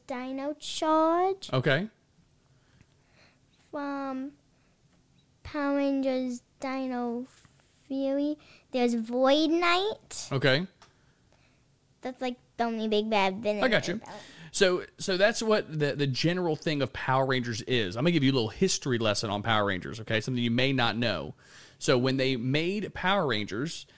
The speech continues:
Speaker 2: they were trying to make a T V show with as little money as possible and make as much money as possible.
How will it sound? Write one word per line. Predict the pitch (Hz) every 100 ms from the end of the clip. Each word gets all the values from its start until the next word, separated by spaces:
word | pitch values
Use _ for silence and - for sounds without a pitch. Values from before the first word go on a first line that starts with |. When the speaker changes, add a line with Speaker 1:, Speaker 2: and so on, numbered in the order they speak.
| _
Speaker 2:
they | 127
were | 135 131
trying | - 143 160
to | 175
make | 170 147
a |
T | 135 160
V | 156
show | 135 123 104
with | 107 113
as | 107 101
little | 104 139 175
money | 170 151 139
as | -
possible | - 135 131 - 104 -
and | 110 113
make | 131 156
as | 123 -
much | 120 107
money | 113 107
as | 98
possible. | 120 104 - 78